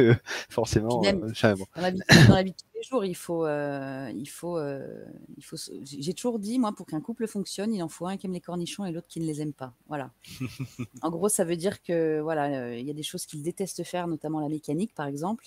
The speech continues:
Speaker 2: Il ne touche
Speaker 1: Ah.
Speaker 2: pas la mécanique, il le déteste ça. Il est tout à fait capable de la faire, mais simplement, euh, ça, ça l'énerve. Donc, il préfère, euh, faire autre chose et voilà.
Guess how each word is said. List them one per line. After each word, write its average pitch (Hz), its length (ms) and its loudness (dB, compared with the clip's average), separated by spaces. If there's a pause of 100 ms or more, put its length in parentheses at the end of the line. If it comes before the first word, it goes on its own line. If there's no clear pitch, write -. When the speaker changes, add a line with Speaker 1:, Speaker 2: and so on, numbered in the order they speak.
(160)
Speaker 2:
Il 147 80 -6
ne 143 80 -4
touche - 120 -20
Speaker 1:
Ah. - 140 12 (140)
Speaker 2:
pas 214 60 0
la 190 100 -2
mécanique, 185 500 -6
il 147 60 -8
le 143 80 -6
déteste 170 600 -4
ça. 202 280 -6 (840)
Il 214 200 0
est 240 100 2
tout - 120 -14
à 262 40 4
fait 254 120 0
capable 202 280 -2
de 185 60 0
la 196 100 2
faire, 233 300 0
mais 170 120 0
simplement, 175 580 -4
euh, 143 360 -4 (840)
ça, 160 240 -6
ça 147 140 -4
l'énerve. 143 380 -2
Donc, 156 200 -8
il 185 340 -4
préfère, 180 420 -6
euh, 139 220 -6
faire 185 160 -8
autre 185 200 -8
chose 202 320 -4
et 139 300 -6
voilà. 135 220 -10